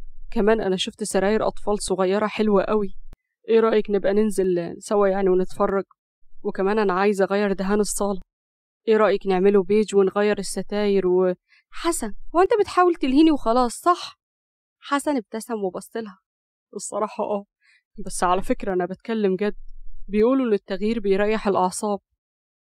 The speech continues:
Speaker 2: بس أنت دفعت فلوس كتير قوي للنقاش اللي عمل الشقة.
Speaker 1: لا، ما هو المرة دي هنعمله أنا وإنتي، يعني مثلا أنا هجيب الدهان والألوان اللي إحنا عايزينها ونعملها،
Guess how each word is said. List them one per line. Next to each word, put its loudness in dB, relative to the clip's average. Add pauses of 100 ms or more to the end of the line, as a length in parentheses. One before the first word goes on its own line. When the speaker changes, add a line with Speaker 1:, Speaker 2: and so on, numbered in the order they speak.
(140)
Speaker 2:
بس -10
أنت -2
دفعت -4
فلوس -8
كتير -8
قوي 0
للنقاش -6
اللي 0
عمل 0
الشقة. -6 (720)
Speaker 1:
لا، 4
ما 6
هو 6
المرة 6
دي 4
هنعمله 4
أنا 2
وإنتي، 2 (220)
يعني 0
مثلا 2
أنا 0
هجيب 0
الدهان 0
والألوان 4
اللي 2
إحنا 0
عايزينها 0
ونعملها، 0